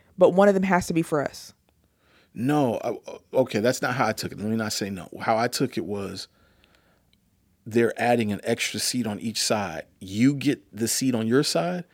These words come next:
Speaker 2: we get the seat on our side.
Speaker 1: There aren't sides, though.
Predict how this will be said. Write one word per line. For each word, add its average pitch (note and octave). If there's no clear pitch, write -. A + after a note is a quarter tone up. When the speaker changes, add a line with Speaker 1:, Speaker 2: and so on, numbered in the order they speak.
Speaker 2:
we A#2
get -
the G#2
seat G#2+
on G#2
our G2+
side. -
Speaker 1:
There G3+
aren't G#3
sides, G#3
though. -